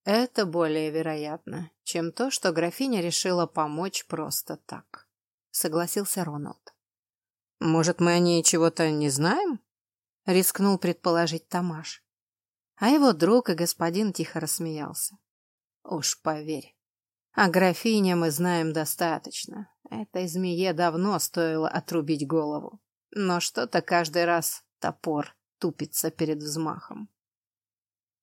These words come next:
Вечер. Покои герцогини. Алена Невская, леди Этьен. "Что вы сегодня устроили?"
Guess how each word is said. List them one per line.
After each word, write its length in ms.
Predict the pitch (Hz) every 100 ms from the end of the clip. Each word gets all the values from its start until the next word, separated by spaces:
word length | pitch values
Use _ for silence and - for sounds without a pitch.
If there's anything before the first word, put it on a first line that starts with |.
| _ _ _
Вечер. 640 | 226 220 185 147 170 - _ _ _ _ _ -
Покои 480 | 180 - 285 294
герцогини. 840 | 202 185 185 - 175 160 143 - 220 _ _ _ _ _
Алена 480 | - 185 190 294 285
Невская, 680 | 202 175 202 - 269 285 294 _ _ - -
леди 460 | 180 185 175 180
Этьен. 480 | 190 175 170 156 175 - _ _ _ _ _ _ _ _ _ _ _ _ _ _ _ _ _ -
"Что 520 | - - - 160 147
вы 120 | 156
сегодня 560 | - 202 190 202 196 226
устроили?" 1000 | 240 240 - 277 302 277 - 117 120